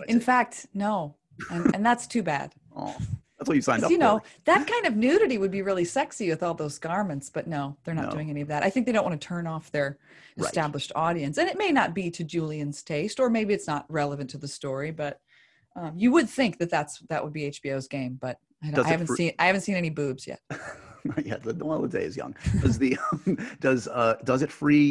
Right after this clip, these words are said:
Speaker 1: you up in any ways though, artistically? Or, I mean, it doesn't, doesn't sound like this is pushing the envelope that, in that way,
Speaker 2: Mm-hmm.
Speaker 1: but does the, the H B O way of doing things let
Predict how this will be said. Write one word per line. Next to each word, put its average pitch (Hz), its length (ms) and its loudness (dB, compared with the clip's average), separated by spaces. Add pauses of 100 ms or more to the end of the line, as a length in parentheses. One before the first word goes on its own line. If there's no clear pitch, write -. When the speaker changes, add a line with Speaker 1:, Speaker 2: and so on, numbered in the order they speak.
Speaker 1:
you 135 200 8
up 127 140 4
in 123 80 2
any 117 200 0
ways 160 380 2
though, 175 160 0
artistically? 185 640 -2
Or, 110 380 4
I - 20 -2
mean, 113 140 0
it 117 40 0
doesn't, 113 160 -2
doesn't 107 200 -6
sound 98 180 -2
like 92 80 -4
this 95 160 -8
is 87 80 -12
pushing 104 380 -2
the 95 80 0
envelope 98 320 -4
that, 123 260 -2
in 110 100 -6
that 123 220 0
way, 85 320 -2 (100)
Speaker 2:
Mm-hmm. 185 200 -6
Speaker 1:
but - 200 -4 (120)
does 101 240 -4
the, 101 160 -6 (540)
the 104 180 -12
H - 240 -12
B 101 100 -4
O 101 80 0
way 95 160 0
of 92 100 -4
doing 95 280 -6
things 87 320 -8
let 85 280 -6